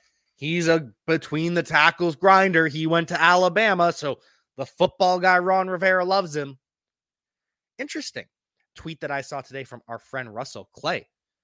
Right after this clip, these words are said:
Do you know who the number two running back in terms of rushing yards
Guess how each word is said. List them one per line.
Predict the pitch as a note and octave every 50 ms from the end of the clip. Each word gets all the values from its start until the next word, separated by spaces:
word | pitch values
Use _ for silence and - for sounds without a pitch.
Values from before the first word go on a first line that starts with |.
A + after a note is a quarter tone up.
| _ _ _
Do | - A#3+
you | D4
know | A4
who | G4 E4 E4 E4
the | D#4 D4 C4+ C4 B3+ G#3+ - _ _ _ _ -
number | F#3+ G#3+ A#3 A#3 A#3 A#3+ A#3+
two | - - A3+ A3 A3+
running | G#3 G3 F#3 F3+ F#3 G3 G3 F3+
back | F#3 E3+ E3+ F#3+ G3+ _ _ _ _ -
in | D3 D3+
terms | - - E3+ E3 D#3+ D#3
of | - C3+ C#3 C3+ G#2+
rushing | G2+ A2+ B2 - - - F#3+ F3 F3
yards | E3 D#3+ D#3 D#3 E3+ F#3 - -